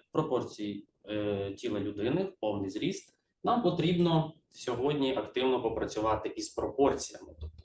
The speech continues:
у нас буде зв'язок із математикою трішечки. Про дроби ми також з вами сьогодні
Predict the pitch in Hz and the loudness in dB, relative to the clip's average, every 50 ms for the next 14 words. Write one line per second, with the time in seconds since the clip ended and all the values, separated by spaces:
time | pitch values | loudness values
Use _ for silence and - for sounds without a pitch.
0 | - - 143 180 196 185 185 202 185 190 190 170 151 156 - 127 135 147 151 - | -6 0 0 2 2 2 2 2 4 4 6 6 6 4 4 4 4 4 4 2
1 | - - - - - _ _ _ - 120 131 135 - - - - 120 117 - - | -2 -10 -20 -20 -20 _ _ _ -2 0 2 2 2 2 0 2 4 4 4 4
2 | - 120 127 123 104 - 101 - - - - - _ _ _ _ _ _ - - | 4 4 6 6 4 4 0 -6 -10 -14 -16 -16 _ _ _ _ _ _ -2 -2
3 | 113 98 - - - - - - - - - _ - 131 120 117 - 123 120 123 | 0 -2 -2 -6 -10 -12 -14 -14 -16 -16 -8 _ 2 4 4 4 6 6 6 6
4 | - 160 165 165 - - - 113 113 120 127 - 107 110 - - 160 196 - - | 8 6 4 4 2 -2 -2 0 2 4 2 2 0 -2 -2 0 0 0 0 -4
5 | - - 101 92 110 117 127 131 123 123 - 110 - 117 113 117 110 107 | -8 -8 -4 0 2 4 4 4 2 -2 -4 -6 -4 -2 -2 0 -2 -4